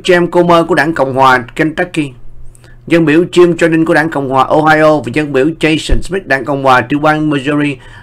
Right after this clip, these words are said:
đã nêu lại những cáo buộc từng được đưa ra đó.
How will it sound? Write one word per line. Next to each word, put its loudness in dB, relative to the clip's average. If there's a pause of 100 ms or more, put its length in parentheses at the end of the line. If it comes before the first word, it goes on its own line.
(100)
đã 2
nêu 2
lại 4
những -4
cáo -2
buộc 0 (120)
từng 0 (100)
được -4
đưa -2
ra 0
đó. 0